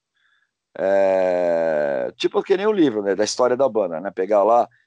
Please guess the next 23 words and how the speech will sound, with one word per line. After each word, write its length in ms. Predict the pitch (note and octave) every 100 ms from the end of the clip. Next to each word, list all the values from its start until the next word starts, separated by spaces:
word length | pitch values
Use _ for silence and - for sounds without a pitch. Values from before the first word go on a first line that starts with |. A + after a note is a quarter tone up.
| _ _ _ -
é, 420 | - F#2+ G2 F#2+
um 100 | G#2
po-, 300 | - A2+ F#2
uma 200 | A2+ B2
música, 460 | G#2+ G#2 C#3 B2+ G#2+
duas 240 | A2+ G#2+
músicas 300 | A2 A#2 G#2+
de 80 | -
cada 260 | A#2 A2+ G#2
disco, 540 | F2+ G#2+ C#3 - F#3
né? 220 | B2+ D#3+ - _ _
Gravar, 400 | F2+ G2+ A2+ A2+
nós 180 | A2 G#2
gra-, 340 | A#2+ G#2+ F2
gravar 340 | E2+ A2 G#2+ A2+
umas 220 | A2+ F#2
dezesseis, 580 | G2 G2 - G2+ B2 G2
dezessete 420 | F#2 G2+ G#2 A#2+
músicas, 520 | A#2 A2 C#3 - D3+
né? 180 | B2 C#3+ _ _ _
Fazer 200 | - B2
uma 120 | C#3+
compilação, 800 | D#3 E3+ E3+ D3 - B2+ E3 C#3+